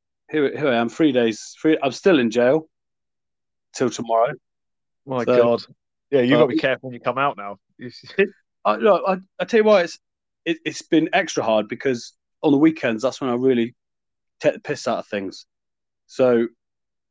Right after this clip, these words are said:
Speaker 1: um, you, you know, I'll be, I'll be in all the forums,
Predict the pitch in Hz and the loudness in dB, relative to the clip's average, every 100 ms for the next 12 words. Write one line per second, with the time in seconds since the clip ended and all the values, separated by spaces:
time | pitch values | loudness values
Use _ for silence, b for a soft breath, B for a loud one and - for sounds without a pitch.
0 | _ _ - 113 110 127 127 - 135 117 | _ _ -4 -2 0 0 0 -2 0 0
1 | 113 123 120 123 131 156 135 156 139 127 | 0 -2 -2 0 2 2 2 2 4 4
2 | 123 117 - | 2 -4 -14